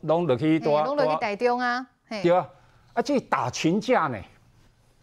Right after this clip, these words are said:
Speaker 1: 啊，激进党那有偌济人？讲啊歹势，激进党小猫两三只啦。民进党这个时候不要只有副总统脸书都要讲，啊是讲蔡英文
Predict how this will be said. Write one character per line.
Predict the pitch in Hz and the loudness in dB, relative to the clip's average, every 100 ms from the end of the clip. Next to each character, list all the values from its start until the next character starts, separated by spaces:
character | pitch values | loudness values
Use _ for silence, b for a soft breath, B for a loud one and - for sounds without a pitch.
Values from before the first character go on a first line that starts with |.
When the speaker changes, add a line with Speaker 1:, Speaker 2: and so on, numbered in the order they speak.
| - | -6
Speaker 1:
啊， | 233 | -4
激 | - 247 | 0 2
进 | 277 | 4
党 | 190 185 | 4 2
那 | 220 | 2
有 | 208 | 2
偌 | 135 120 | 2 0
济 | 113 | 2
人？ | |
讲 | 107 104 - _ _ _ _ - 175 | 0 -2 -6 _ _ _ _ -6 0
啊 | 190 | 2
歹 | 170 | 0
势， | 175 131 | 0 -4
激 | 101 196 | -4 -2
进 | 202 | 0
党 | 160 151 - _ - | 2 0 -6 _ -10
小 | - 135 | 0 2
猫 | 175 | 4
两 | 147 117 | 2 0
三 | 147 | -2
只 | 127 139 | 0 -2
啦。 | 120 - - _ b b b b b b b b b b - | -2 -4 -8 _ b b b b b b b b b b -2
民 | 208 254 | 0 2
进 | 302 247 | 2 4
党 | 175 | 2
这 | 220 | 2
个 | 208 | 0
时 | - | 2
候 | 202 | 2
不 | 196 | 4
要 | 202 185 | 4 2
只 | 156 | 2
有 | 196 131 | 2 2
副 | - 175 | 2 0
总 | 135 156 | 2 -2
统 | 123 110 101 | -2 -4 -2
脸 | 104 101 | -4 -4
书 | - 160 | -4 -4
都 | 156 | 2
要 | 151 | 2
讲， | 151 170 123 | 2 0 0
啊 | - | -2
是 | 139 117 | -2 0
讲 | 131 160 | 0 0
蔡 | 165 156 | 0 2
英 | 170 | 2
文 | 139 127 | 2 0